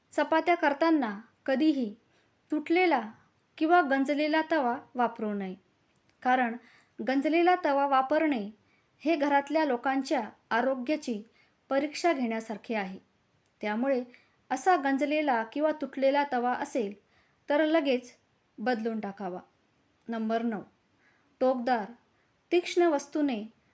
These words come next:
तवा कधीही घासू नका. तवा जळालाच तर लिंबू मीठ टाकून हलक्या हाताने तवा घासावा. तवा तीक्ष्ण वस्तूने घासल्याने घरातील सदस्यांमध्ये भांडणे वाढतात अशी मान्यता आहे.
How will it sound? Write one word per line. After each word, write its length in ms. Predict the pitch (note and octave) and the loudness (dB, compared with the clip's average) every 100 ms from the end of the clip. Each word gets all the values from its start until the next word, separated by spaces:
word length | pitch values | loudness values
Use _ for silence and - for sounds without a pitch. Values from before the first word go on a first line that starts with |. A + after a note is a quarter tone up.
| _ - | _ -2
तवा 220 | C4+ D#4+ | 2 4
कधीही 440 | D#4+ B3+ C4 B3 C#4+ | 2 -2 -2 -4 -4
घासू 300 | B3 - G#3+ | -8 -8 -8
नका. 280 | G3 F#3 - _ _ _ _ _ | -8 -10 -14 _ _ _ _ _
तवा 220 | A3 A3+ A#3+ | 0 0 0
जळालाच 580 | C4 D4 D4 B3 A#3+ - _ _ _ D#4+ | 2 2 2 0 -2 -12 _ _ _ 2
तर 120 | D#4+ | 2
लिंबू 420 | D4 C#4+ C#4+ F4 | 2 2 2 4
मीठ 300 | D4+ D4 D4 | 4 2 0
टाकून 340 | D#4+ D#4+ B3 A3 - _ _ _ | -2 0 -4 -6 -10 _ _ _
हलक्या 360 | - D4 D#4 E4+ | -4 -2 2 2
हाताने 440 | D#4 D4+ D4 B3 D4 | 2 0 0 -2 -2
तवा 220 | B3+ A#3 G#3+ | 0 0 -2
घासावा. 420 | G3 - F#3+ F#3+ - _ _ _ _ _ _ | -6 -8 -8 -10 -16 _ _ _ _ _ _
तवा 280 | C4 C4+ B3+ B3 _ _ _ - | 2 2 0 -4 _ _ _ 0
तीक्ष्ण 320 | E4+ - F4 | 0 2 4
वस्तूने 480 | D4+ C#4 - D4 D4 | 4 0 -2 -2 0
घासल्याने 540 | C4+ B3 D4+ C#4+ G#3+ G3+ _ _ _ _ _ | -4 -6 -2 -2 -2 -8 _ _ _ _ _
घरातील 460 | G3+ B3+ C#4+ D4 F4 | -4 2 2 4 0
सदस्यांमध्ये 920 | D4+ B3 B3 C#4 C4+ C#4 D4 A#3+ A#3 - _ _ - | 0 -2 -4 -4 -2 -2 -2 -2 -4 -6 _ _ -8
भांडणे 440 | B3+ C4 C4+ C#4+ | -4 -2 0 0
वाढतात 400 | D4+ D#4+ - A#3 A#3 _ _ _ - | 0 0 -2 -4 -6 _ _ _ -8
अशी 220 | C4+ E4 | -2 -2
मान्यता 440 | B3+ G3+ G#3 G3+ F#3+ | -2 -4 -6 -4 -6
आहे. 240 | F#3+ | -6